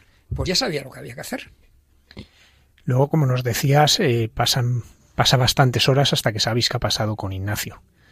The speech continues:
Speaker 2: ¿Cómo vivisteis esa angustia, esa incertidumbre de, de no saber?
Speaker 1: Bueno, el no saber te hace ha-, hacer mil conjeturas, mil conjeturas. Lo que pasa,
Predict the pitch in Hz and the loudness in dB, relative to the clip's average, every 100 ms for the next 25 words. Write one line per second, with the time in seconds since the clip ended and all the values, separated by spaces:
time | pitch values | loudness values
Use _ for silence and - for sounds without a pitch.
0 | _ _ - 120 151 135 131 - 120 180 | _ _ 2 6 6 6 4 2 0 0
1 | 147 - 110 127 - 131 120 117 - 117 | -2 -2 -2 -2 -2 0 0 0 -2 -2
2 | 120 110 117 123 120 113 107 107 107 120 | -4 -2 -2 0 -2 -4 -4 -6 -6 -6
3 | 110 127 117 104 - - _ _ _ _ | -2 0 0 -2 -6 -14 _ _ _ _
4 | - 196 147 123 127 135 156 160 160 127 | -4 -2 -2 -4 -6 -2 -4 -4 -6 -4
5 | 160 165 156 151 - - - - - 147 | -2 -2 -4 -8 -12 -14 -12 -10 -6 -4
6 | 160 165 127 - - 147 - - - _ | -4 -4 -8 -8 -8 -8 -8 -12 -12 _
7 | _ _ _ 156 160 147 117 - - - | _ _ _ -4 -4 -4 -12 -18 -20 -20
8 | - _ _ _ - - _ _ _ 139 | -20 _ _ _ -20 -20 _ _ _ -10
9 | 120 135 156 175 | -10 -4 -4 -4